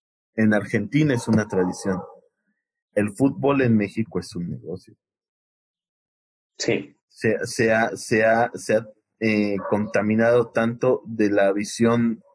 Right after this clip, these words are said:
Speaker 1: eh, empresarial que, que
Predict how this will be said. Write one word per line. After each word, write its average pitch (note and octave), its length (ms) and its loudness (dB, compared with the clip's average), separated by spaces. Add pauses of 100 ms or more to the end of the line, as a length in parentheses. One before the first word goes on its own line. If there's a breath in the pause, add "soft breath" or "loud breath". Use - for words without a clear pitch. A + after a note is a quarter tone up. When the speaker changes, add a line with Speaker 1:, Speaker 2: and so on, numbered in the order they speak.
(200)
Speaker 1:
eh, F#2+ 500 -4
empresarial G#2+ 1040 0 (1120)
que, G#2 760 0 (100)
que A#2 180 2